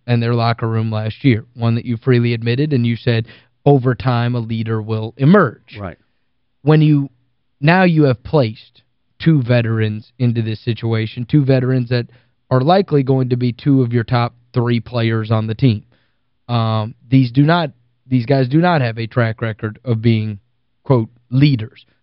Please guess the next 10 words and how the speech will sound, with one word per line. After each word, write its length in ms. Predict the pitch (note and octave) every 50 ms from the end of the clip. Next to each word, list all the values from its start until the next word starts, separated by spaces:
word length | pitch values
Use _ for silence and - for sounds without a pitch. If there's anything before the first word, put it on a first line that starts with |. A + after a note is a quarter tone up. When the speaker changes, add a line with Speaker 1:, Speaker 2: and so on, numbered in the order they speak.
| _
Speaker 1:
When 180 | - A#2+ B2 C3+
you 240 | C3 D3+ F#3 G#3 G3+
met 300 | F3 D#3+ E3 E3+ F3+ -
with 200 | D3+ C#3 B2+ -
Iverson, 600 | C3 C3+ C#3+ D3+ D3 D#3 D3 - E3 D#3+ E3 D#3+ _ _ _ _ _ _
did 180 | A#2+ B2+ B2 A2
you 220 | G#2+ C3 D#3 D#3
get 240 | C3+ C#3+ D3+ C#3+ -
the 100 | - B2+
sense, 720 | A#2+ - - - C#3 C3 C3+ C3+ - _ - - - _